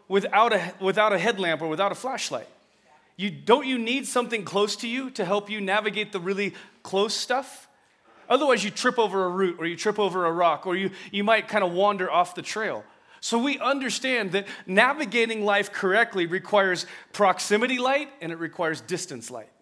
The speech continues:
This is what Psalm is saying. "Your word, O God, is both a proximity light to me and a distance light for me." It teaches me how to navigate the now,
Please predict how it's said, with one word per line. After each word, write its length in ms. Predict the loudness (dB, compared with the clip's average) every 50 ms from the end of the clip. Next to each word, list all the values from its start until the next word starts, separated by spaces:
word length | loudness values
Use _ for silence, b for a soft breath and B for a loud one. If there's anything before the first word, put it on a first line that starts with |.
| _ _ _ _ _ _ _ _ _ _ _ _ _ _ _ _ _ _ _ _ _ _ _ _ _
This 200 | -8 -6 -6 -8
is 80 | -8 -6
what 140 | -6 -6
Psalm 320 | -4 -2 -2 -2 -2 -2 -4
is 100 | -6 -6
saying. 320 | -6 -8 -8 -10 -12 -12 -8
"Your 260 | -6 -4 -2 -2 -2
word, 380 | -2 -2 0 2 2 2 2
O 120 | 0 -4 -4
God, 420 | -2 0 0 0 0 -2 -4 B B B B
is 200 | -4 -4 -4 -4
both 280 | -4 -4 -2 -2 -2 -4
a 80 | -6 -6
proximity 840 | -6 -4 -2 0 0 -2 -2 -6 -6 -4 -2 -2 0 0 -2 -2
light 280 | 0 -2 -2 -2 -4 -8
to 140 | -10 -8 -8
me 260 | -8 -10 -10 -12 b b b
and 140 | -8 -6 -6
a 40 | -6
distance 540 | -6 -6 -6 -6 -6 -8 -10 -12 -14 -14
light 220 | -14 -16 -16 -16 -18
for 200 | -18 -18 -18 -18
me." 220 | -18 -20 -20 _ _ _ _ _ _ _ _ _ _ _ _ _ _ b b b b b b
It 180 | -6 -6 -4
teaches 380 | -4 -4 -4 -4 -4 -6 -4 -2
me 100 | -2 2
how 120 | 2 2 2
to 80 | 2
navigate 520 | 2 2 2 4 4 2 0 0 -2 -2 -2
the 100 | -4 -2
now, 500 | 2 2 4 4 4 4 2 2 0